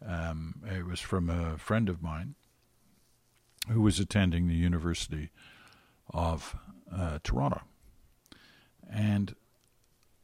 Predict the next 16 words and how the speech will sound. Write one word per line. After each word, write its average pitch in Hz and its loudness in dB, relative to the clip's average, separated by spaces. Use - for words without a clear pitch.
you 139 2
remember 196 6
in 160 4
the 113 6
spring 95 4
when 85 2
everything 90 2
went 85 2
into 80 0
lockdown 76 -2
and 62 -8
schools, 101 2
colleges 85 4
anyway, 80 0
and 78 -2
universities, 80 -4